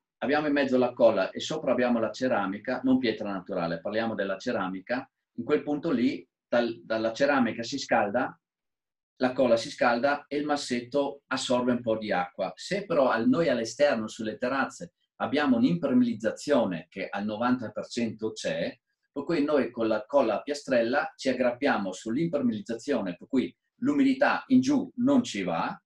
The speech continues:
la piastrella è grande, fughe strette, le piastrelle ultimamente hanno anche un colore scuro, quella condensa lì in mezzo no, non riesce più a smaltire. Invece col sistema K P,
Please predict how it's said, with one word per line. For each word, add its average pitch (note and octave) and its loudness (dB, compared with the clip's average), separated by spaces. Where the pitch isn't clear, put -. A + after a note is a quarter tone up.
la C3 0
piastrella A#2+ 2
è A2+ -4
grande, G2 -2
fughe G#2 -4
strette, - -6
le B2+ -2
piastrelle B2 -2
ultimamente A#2+ 0
hanno G#2 -2
anche A2 -8
un G2+ -8
colore G2 -6
scuro, - -8
quella F3 2
condensa C#3+ 0
lì D3+ 2
in D#3 -4
mezzo A#2 0
no, C3+ 4
non C#4+ 2
riesce C4+ -4
più D3 -6
a C3 2
smaltire. G#2+ -4
Invece D3 2
col C3 0
sistema C3 -2
K - -2
P, G#2+ -4